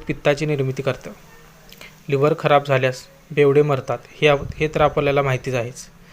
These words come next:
तर लिव्हरची किंमत असते साधारण एक कोटी रुपये. बुबुळ.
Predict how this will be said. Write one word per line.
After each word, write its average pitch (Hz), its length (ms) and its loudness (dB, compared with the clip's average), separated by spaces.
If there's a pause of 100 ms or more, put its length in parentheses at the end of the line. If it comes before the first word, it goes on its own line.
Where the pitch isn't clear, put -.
(420)
तर 156 120 -2
लिव्हरची 143 440 2
किंमत 139 220 -2
असते 135 240 -2
साधारण 139 400 0
एक 160 200 -8
कोटी 135 240 0
रुपये. 127 280 -6 (1600)
बुबुळ. 139 360 2